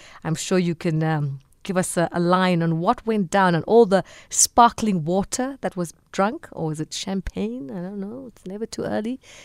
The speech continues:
to, uh, be drinking <laughs> champagne. So Durban July twenty twenty-two still trending. The celebrities were there in full force. Horse racing enthusiasts gathered as well. And the fashion, what can we say?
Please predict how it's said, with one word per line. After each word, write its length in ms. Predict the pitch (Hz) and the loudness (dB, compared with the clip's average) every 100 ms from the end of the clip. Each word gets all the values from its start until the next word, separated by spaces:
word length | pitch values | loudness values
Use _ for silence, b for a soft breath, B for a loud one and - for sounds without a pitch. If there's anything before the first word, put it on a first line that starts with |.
| B - | B -4
to, 320 | 185 170 170 | 0 2 2
uh, 160 | 160 151 | 0 -2
be 160 | 156 | -4
drinking 460 | 151 135 185 196 185 | -2 -2 -2 -2 -4
<laughs> 100 | - | -2
champagne. 800 | 202 - 220 - - 262 269 277 B B B | -4 0 0 2 10 10 10 6 B B B
So 100 | - | -2
Durban 320 | 190 254 269 | 8 10 10
July 320 | 240 254 269 - | 6 8 8 8
twenty 320 | - 254 247 | 2 2 4
twenty-two 480 | 247 226 - 226 214 | 2 2 2 0 0
still 540 | - - 262 269 269 | 0 8 12 12 10
trending. 580 | - - 233 233 233 226 | 4 4 6 6 6 4
The 80 | 180 | 2
celebrities 680 | - 175 214 226 - 226 180 | -2 2 2 2 0 -2 2
were 140 | 185 | 0
there 360 | 147 185 196 185 B B B | 2 4 4 2 B B B
in 180 | 180 170 | 0 0
full 280 | 156 220 208 | 2 2 2
force. 500 | - 190 190 190 - | 2 4 6 6 2
Horse 400 | - 202 240 - | 2 6 6 4
racing 480 | 175 208 196 220 196 | 2 2 2 2 2
enthusiasts 920 | 165 147 - 220 196 180 190 - - 151 139 | 2 0 2 2 4 4 2 0 -4 -6 0
gathered 400 | 180 196 196 175 | 2 4 2 2
as 140 | 160 | 0
well. 380 | 160 185 185 170 B B B | 2 6 6 4 B B B
And 280 | 160 165 160 | -2 0 0
the 180 | - 165 | -2 -6
fashion, 580 | - 214 214 - 160 151 | -2 0 0 -2 -4 -2
what 220 | 175 - | -2 -2
can 180 | 196 180 | -2 0
we 100 | 180 | -2
say? 300 | - 202 | 2 2